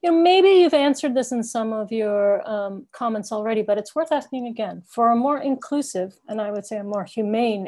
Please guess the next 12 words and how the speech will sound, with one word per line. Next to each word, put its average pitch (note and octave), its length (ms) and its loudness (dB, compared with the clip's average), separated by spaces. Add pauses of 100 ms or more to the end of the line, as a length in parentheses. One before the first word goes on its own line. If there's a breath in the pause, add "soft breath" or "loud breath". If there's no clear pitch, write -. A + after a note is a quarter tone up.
A F3+ 280 -6
I, F3 300 -8 (300 loud breath)
how C4 180 2
do E4+ 100 2
we D#4 140 2
define G3 720 -4
a G3+ 40 -4
set F#3 280 -12
of F3+ 120 -16
principles G3+ 640 -8
that F3+ 180 -8
would F#3+ 200 -6